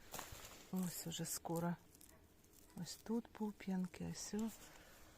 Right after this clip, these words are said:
скоро гарно за-, заквітує. Ще на тій неділі ми обрізали, тут почистили жимолость. Потім напишу, як вона називається, бо забула.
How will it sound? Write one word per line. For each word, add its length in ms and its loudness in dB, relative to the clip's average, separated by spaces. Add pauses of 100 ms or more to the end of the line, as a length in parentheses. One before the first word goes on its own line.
скоро 400 6
гарно 400 4
за-, 180 8 (140)
заквітує. 920 8 (3250)
Ще 240 12
на 160 12
тій 200 12
неділі 500 12
ми 240 12
обрізали, 680 12
тут 260 10
почистили 720 12
жимолость. 840 12 (1400)
Потім 300 12
напишу, 560 12
як 240 12
вона 220 12
називається, 880 12
бо 180 8
забула. 680 12